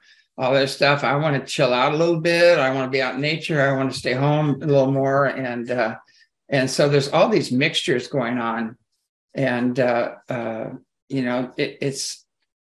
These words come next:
all this stuff is coming up. Cellular memory is coming up right now. And there's some people that actually crossed over because of the all the trauma they experience, experience as a female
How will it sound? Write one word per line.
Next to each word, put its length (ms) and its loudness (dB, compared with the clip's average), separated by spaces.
all 200 2
this 200 0
stuff 320 0
is 100 -6
coming 320 -2
up. 240 -4
Cellular 380 2
memory 320 0
is 100 -12
coming 320 -6
up 200 -8
right 200 -4
now. 300 -8
And 520 -4
there's 220 0
some 260 2
people 260 4
that 160 -4
actually 400 -2
crossed 460 -2
over 320 4
because 720 -2
of 320 -2
the 340 0
all 180 2
the 120 0
trauma 440 2
they 120 0
experience, 680 -2
experience 500 -2
as 80 -6
a 80 -4
female 880 4